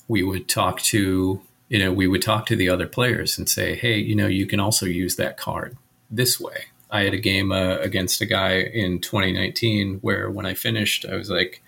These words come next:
"So if you had used your Norman Osborn to purchase my Yuan-Ti, you can do the damage with my Yuan-Ti, right? You can do the attune damage. So you can always grab something on my side of the board." And it was this flash of,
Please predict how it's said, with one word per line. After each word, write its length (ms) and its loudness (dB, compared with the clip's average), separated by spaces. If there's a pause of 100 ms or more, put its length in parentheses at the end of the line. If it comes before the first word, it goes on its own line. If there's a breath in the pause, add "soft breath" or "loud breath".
(500 loud breath)
"So 680 2 (460)
if 340 0
you 140 4
had 640 0 (280)
used 360 0
your 100 4
Norman 340 4
Osborn 580 2
to 120 -6
purchase 480 0
my 100 4
Yuan-Ti, 880 0 (260)
you 320 2
can 180 2
do 160 4
the 100 2
damage 480 2
with 160 -2
my 140 4
Yuan-Ti, 640 -4 (340)
right? 200 2
You 160 2
can 160 2
do 180 0
the 140 -2
attune 320 -2
damage. 560 -6 (120)
So 560 2 (360 loud breath)
you 120 2
can 120 2
always 220 2
grab 260 2
something 280 0
on 120 0
my 180 2
side 260 2
of 80 -4
the 60 -6
board." 340 -4
And 160 2
it 120 2
was 180 0
this 180 2
flash 440 0
of, 440 -2